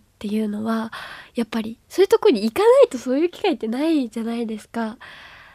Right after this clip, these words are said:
そんな中、私は、がこうやって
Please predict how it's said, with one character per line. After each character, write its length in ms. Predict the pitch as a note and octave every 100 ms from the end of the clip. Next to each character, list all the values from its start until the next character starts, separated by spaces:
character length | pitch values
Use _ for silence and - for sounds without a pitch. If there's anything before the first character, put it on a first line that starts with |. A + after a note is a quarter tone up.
| _
そ 200 | - B3
ん 80 | C#4
な 120 | D4+
中、 520 | D4 D#4+ C4 C#4 C4+ - _ _ -
私 960 | G#3+ G#3+ B3+ - - - C#4 C4+ C4 C4
は、 280 | D#4 C4+ - _ _ _ _ _ -
が 320 | D4+ C#4 B3+ -
こ 140 | A3
う 40 |
や 60 | G#3
っ 20 |
て 400 | - A3 G#3 C#4